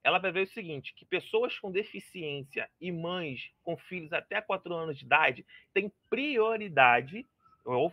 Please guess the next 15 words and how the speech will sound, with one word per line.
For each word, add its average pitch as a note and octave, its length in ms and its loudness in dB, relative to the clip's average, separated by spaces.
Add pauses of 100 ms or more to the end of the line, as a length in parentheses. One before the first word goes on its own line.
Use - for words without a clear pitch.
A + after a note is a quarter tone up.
(100)
ouçam G3 280 0
bem, D3+ 240 -2 (120)
prioridade G3 960 4 (280)
na D#3 120 8
opção F#3 420 2
pelo F#3+ 180 2
regime F#3 340 -2
ne-, F#3 140 -8 (160)
pelo F3+ 140 0
regime F#3 340 -2
remoto, F3 440 0 (280)
beleza? E3 440 2 (200)
Então, G3+ 240 -2
por G#3+ 140 0
exemplo, F3+ 460 -2